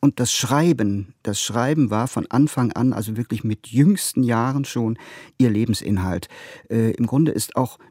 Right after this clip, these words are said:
ihr ganzes Werk autobiografisch, muss man dabei sagen. Äh, und wenn sie nicht äußere Wirklichkeiten dargestellt hat, so doch innere Wahrheiten. Äh, sie schrieb sehr einfach und sehr empfindsam, im Tonfall,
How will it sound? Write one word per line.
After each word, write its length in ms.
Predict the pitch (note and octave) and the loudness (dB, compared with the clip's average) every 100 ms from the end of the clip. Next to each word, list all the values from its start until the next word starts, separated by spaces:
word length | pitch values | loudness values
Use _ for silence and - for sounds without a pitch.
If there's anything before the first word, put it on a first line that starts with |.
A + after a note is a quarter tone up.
| - - | -10 -4
ihr 80 | B2 | 0
ganzes 400 | A#2+ - G2+ G2 | 0 0 -4 0
Werk 420 | A2+ D3+ - - | 2 0 -2 -2
autobiografisch, 920 | A#2+ C3 G#2 A2+ G2+ F#2 F#2+ - C3+ - | -2 -2 0 0 0 -4 -4 -4 -4 0
muss 200 | B2+ - | -2 0
man 120 | A#2+ | -2
dabei 280 | A2+ A2 A2 | -2 -2 -2
sagen. 420 | G2 G#2 B2 C#3+ - - - - - | -2 -2 0 0 -2 -12 -20 -20 -4
Äh, 80 | G2+ | -2
und 240 | - - | 0 0
wenn 120 | C#3+ C3+ | 2 4
sie 100 | C#3+ | 4
nicht 240 | B2 - | 2 2
äußere 440 | C#3 E3 C3+ B2 | 2 2 0 0
Wirklichkeiten 600 | C#3+ G#3 D3+ - C3+ A2+ | 0 0 -2 0 -2 -2
dargestellt 600 | A2 A2+ C3 - B2 A#2+ C3 | -4 -4 -4 -6 -4 -4 -4
hat, 160 | A#2 | -6
so 120 | A#2 | -6
doch 280 | A2 B2 - _ _ - | -4 -4 -6 _ _ 4
innere 460 | D#3 C#3 B2+ B2 | 6 6 2 0
Wahrheiten. 540 | B2 D#3 C#3 G2 - G2 - - - _ | 0 2 0 0 -4 -10 -14 -20 -20 _
Äh, 200 | - A2+ - | -4 -4 -4
sie 180 | - C#3 | -4 -4
schrieb 340 | - F3 - _ _ _ | -2 -4 -6 _ _ _
sehr 260 | - C3 F#3+ | -2 2 2
einfach 540 | C#3+ E3+ - F3 - - _ _ | 2 0 -2 -6 -8 -20 _ _
und 140 | B2 G#2 | -2 2
sehr 220 | E3 - | 2 2
empfindsam, 880 | B2+ - F3 B3 - A#2 A2+ D3+ F#3+ - - _ - | -2 2 2 2 0 0 0 0 -4 -10 -20 _ 0
im 140 | C3 | 0
Tonfall, 640 | - F3+ G3+ - E3 E3 | 2 2 2 0 2 2